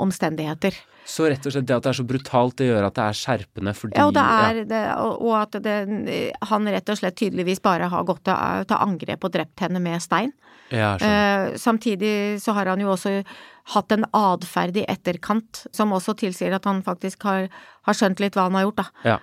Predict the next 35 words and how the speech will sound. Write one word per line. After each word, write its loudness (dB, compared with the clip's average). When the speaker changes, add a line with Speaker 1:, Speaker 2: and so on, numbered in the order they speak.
Speaker 1:
og 0
prøvd 0
å 2
dekke 0
over -4
lite -4
grann. 2
Men 6
når 6
ting 2
er 2
særdeles 0
skjerpende, 0
eh, 4
og 2
omstendighetene, -2
så 0
finnes 0
det -8
ingen, -2
eh, 2
det 2
er, 2
det 0
er 0
ikke 4
noen 4
bortforklaringer. 0
Speaker 2:
Nei. 2
Speaker 1:
Eh, 2
han 4
kan 0
ikke -4
forklare -2
bort, -4